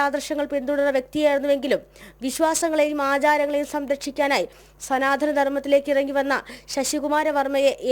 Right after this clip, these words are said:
ഏറെ ആദരവോടുകൂടിയാണ് ഓരോരുത്തരും ഓർത്തെടുത്തത്. ശബരിമലയിലെ ആചാര സംരക്ഷണത്തിനായി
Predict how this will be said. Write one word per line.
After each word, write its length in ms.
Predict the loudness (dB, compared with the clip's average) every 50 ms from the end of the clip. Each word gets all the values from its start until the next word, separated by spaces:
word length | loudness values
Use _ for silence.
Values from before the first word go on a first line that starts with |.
| 4
ഏറെ 180 | 4 4 2 0 0 0 2 2
ആദരവോടുകൂടിയാണ് 1000 | 2 4 2 2 2 2 2 2 2 0 0 -2 -2 0 2 2 2 2 2 -2 -2 2 2
ഓരോരുത്തരും 500 | 4 4 4 4 2 2 2 0 0 0 -2
ഓർത്തെടുത്തത്. 600 | -2 -2 -2 0 0 -2 -2 -2 -2 0 2 2 2 0 -2 _ -16 -10 -2 2
ശബരിമലയിലെ 720 | 2 4 4 4 2 2 2 2 2 2 2 4 4 2 2 2 0 0
ആചാര 300 | 0 2 2 2 2 2 2 0 -2
സംരക്ഷണത്തിനായി 720 | -4 -2 -4 -4 -2 -2 -2 -2 0 0 0 2 2 0